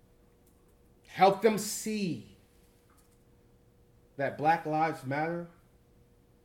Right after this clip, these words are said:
is not a diss to whiteness. It is a cry to society to validate our blackness. That Black Lives Matter is not an organization that says,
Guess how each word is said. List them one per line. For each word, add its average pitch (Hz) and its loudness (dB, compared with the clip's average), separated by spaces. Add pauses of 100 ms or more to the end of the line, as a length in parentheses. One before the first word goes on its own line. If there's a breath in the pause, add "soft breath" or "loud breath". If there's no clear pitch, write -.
(160)
is 135 -12
not 160 -2
a 147 -2
diss 156 -4
to 147 -6
whiteness. 143 -8 (1800)
It 147 -2
is 131 -4
a 131 -6
cry - 8 (120)
to 160 -4
society 185 6
to 156 0
validate 208 6
our 214 6
blackness. 214 -8 (2250)
That 156 4
Black 202 8
Lives 220 0
Matter 214 4
is 180 0
not 214 4 (320 loud breath)
an 190 0
organization 202 4
that 180 4
says, 190 0